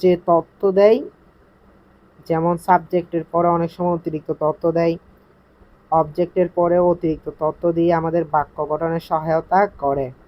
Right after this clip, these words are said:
সেটি হচ্ছে কমপ্লিমেন্ট। ওকে, তাহলে আমরা আজকের ক্লাসে এই চারটি টপিক সম্পর্কে আইডিয়া নিতে পারলাম। ইনশাল্লাহ আগামী ক্লাসে অন্য টপিক নিয়ে আমি ক্লাস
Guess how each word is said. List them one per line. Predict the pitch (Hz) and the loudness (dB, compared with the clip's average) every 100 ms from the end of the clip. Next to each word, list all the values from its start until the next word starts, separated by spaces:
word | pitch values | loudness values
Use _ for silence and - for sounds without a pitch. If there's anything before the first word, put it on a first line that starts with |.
| _ _ _ _ - | _ _ _ _ -6
সেটি | 185 180 185 170 | -6 -2 -2 0
হচ্ছে | 185 - 214 - | -4 -4 -6 0
কমপ্লিমেন্ট। | 165 156 151 151 139 117 - _ _ _ _ _ _ _ _ - | 0 0 -4 -4 -4 -8 -14 _ _ _ _ _ _ _ _ 2
ওকে, | 180 185 247 320 - _ _ _ _ _ _ _ _ _ | 2 4 2 0 -12 _ _ _ _ _ _ _ _ _
তাহলে | 170 185 | 2 4
আমরা | 180 185 | 4 4
আজকের | 175 - 170 - | 2 -2 -4 0
ক্লাসে | 170 170 - 202 202 | 0 0 0 -2 0
এই | 170 - | -4 -2
চারটি | 165 165 _ 190 185 190 _ _ _ _ _ - | -6 -6 _ -2 -2 -4 _ _ _ _ _ -2
টপিক | 165 - 190 185 - _ _ _ _ _ _ - | -2 2 0 0 -12 _ _ _ _ _ _ -6
সম্পর্কে | 185 180 185 180 175 | -4 -2 -2 2 2
আইডিয়া | 170 180 185 185 | 2 2 2 0
নিতে | 180 185 175 | -2 0 4
পারলাম। | 175 185 233 - _ _ _ _ _ | 4 4 2 -2 _ _ _ _ _
ইনশাল্লাহ | 165 165 175 175 180 160 | -8 -4 -2 2 2 2
আগামী | 156 160 156 - | -2 -2 -6 -2
ক্লাসে | 160 165 - 196 202 - - _ _ _ _ | 0 0 0 -2 -2 -8 -20 _ _ _ _
অন্য | 170 170 165 165 | -4 -2 0 -2
টপিক | 160 175 180 | -2 -6 -2
নিয়ে | 180 180 | 0 0
আমি | 175 180 180 - _ _ _ _ _ _ _ _ | 0 -2 -4 -8 _ _ _ _ _ _ _ _
ক্লাস | 170 175 | 0 0